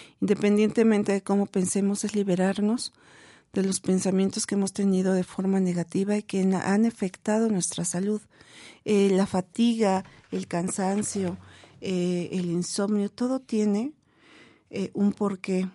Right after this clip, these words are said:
No som-, no somos lo que pensamos, pero como pensamos somos. Nuestros pensamientos actúan a través de nuestro programa ordenador,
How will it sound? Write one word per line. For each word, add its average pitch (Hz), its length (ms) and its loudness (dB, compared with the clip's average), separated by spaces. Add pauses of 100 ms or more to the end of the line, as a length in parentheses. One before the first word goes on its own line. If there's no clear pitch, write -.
(120)
No 226 240 4
som-, 233 400 0
no 233 240 4
somos 247 300 4
lo 233 120 0
que 180 100 -6
pensamos, 202 680 0 (260)
pero 196 260 2
como 196 260 0
pensamos 190 560 0
somos. 175 560 -2 (1800)
Nuestros 220 380 2
pensamientos 233 800 4
actúan 214 360 0
a 220 100 2
través 202 340 0
de 208 100 2
nuestro 190 280 -2
programa 190 500 0
ordenador, 185 640 -2